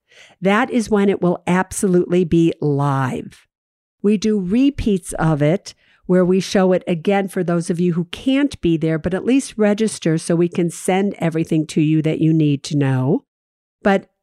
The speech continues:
if you don't do it live that day,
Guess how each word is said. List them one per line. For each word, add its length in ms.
if 160
you 140
don't 440
do 200
it 180
live 600
that 280
day, 540